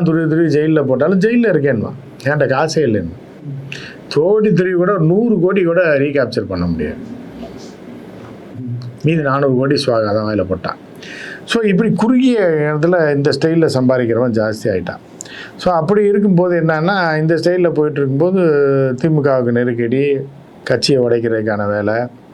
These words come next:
யார் யாரை பிடிச்சி உள்ள போடணும் அப்படின்ற ஒரு பக்கம், அதிகாரத்தை வைத்து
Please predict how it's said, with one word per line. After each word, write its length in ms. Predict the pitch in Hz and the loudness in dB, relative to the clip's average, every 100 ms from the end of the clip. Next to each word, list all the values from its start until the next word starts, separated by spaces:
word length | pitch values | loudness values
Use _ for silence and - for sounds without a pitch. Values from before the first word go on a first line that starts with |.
| - - - - | -20 -20 -20 -6
யார் 200 | 127 123 | -2 2
யாரை 160 | 123 117 | 2 0
பிடிச்சி 260 | 120 113 | 0 0
உள்ள 160 | 117 120 | 2 2
போடணும் 480 | 110 101 101 101 107 | 0 0 0 -2 -4
அப்படின்ற 380 | 95 101 98 95 | -4 -4 -2 -2
ஒரு 120 | 95 | -2
பக்கம், 360 | 92 90 107 110 - - - - - | -4 -4 -2 -2 -6 -18 -20 -10 -2
அதிகாரத்தை 460 | 113 123 110 107 95 | 0 2 0 0 -4
வைத்து 360 | 90 - 113 | -4 -2 -4